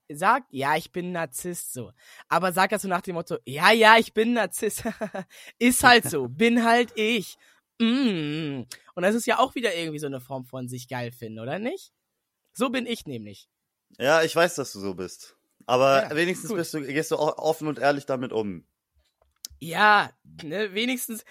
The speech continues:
Speaker 1: das war, das war immer das Beste. Das hab ich nie verstanden. Mm, in der Schule, die, ähm, äh, die Lehrer, die sagen, „Ja, ey, du, du hast doch von deiner Schwester abgeschrieben, gib es zu.“ Und nicht so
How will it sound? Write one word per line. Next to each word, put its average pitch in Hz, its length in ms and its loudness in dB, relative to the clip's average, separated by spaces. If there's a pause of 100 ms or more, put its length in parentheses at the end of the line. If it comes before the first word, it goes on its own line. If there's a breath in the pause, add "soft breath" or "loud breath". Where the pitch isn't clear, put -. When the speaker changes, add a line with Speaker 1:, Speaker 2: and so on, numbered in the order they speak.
(140 soft breath)
Speaker 1:
das 240 160 6
war, 320 140 6
das 240 260 6
war 330 120 8
immer 294 160 4
das 247 220 4
Beste. 190 480 -2
Das 196 140 0
hab 247 140 2
ich 269 100 -6
nie 294 120 -4
verstanden. 262 560 -8 (240)
Mm, 220 220 -6 (360)
in 226 100 -2
der 233 120 -2
Schule, 262 360 -4 (1160 soft breath)
die, 247 360 0
ähm, 214 560 2
äh, 185 480 -4 (120)
die 190 160 -4
Lehrer, 247 260 2
die 214 100 -2
sagen, 196 280 -2
„Ja, 233 260 -2
ey, 247 320 -4 (600 soft breath)
du, 185 160 -12 (320)
du 302 240 6
hast 294 240 8
doch 269 120 12
von 262 140 6
deiner 254 220 6
Schwester 254 400 6
abgeschrieben, 196 560 0
gib 285 180 4
es 262 220 4
zu.“ 151 300 -4 (160)
Und 165 120 -4
nicht 196 180 -4
so 175 340 -2